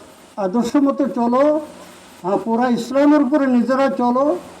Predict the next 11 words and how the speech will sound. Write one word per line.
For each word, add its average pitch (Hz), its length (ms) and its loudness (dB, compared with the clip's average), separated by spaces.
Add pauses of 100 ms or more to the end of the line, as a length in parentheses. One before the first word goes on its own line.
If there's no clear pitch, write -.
(120)
তোমাদের 277 440 0
দেখা 254 260 0
দেখি 277 240 -2
অন্য 247 260 0
ছাত্র 226 340 0
ভাইরা, 214 500 2 (580)
অভিভাবকরা 220 960 0 (320)
মুগ্ধ 220 340 0
হবে 180 540 2 (380)
যে 185 120 -2
এই 190 140 0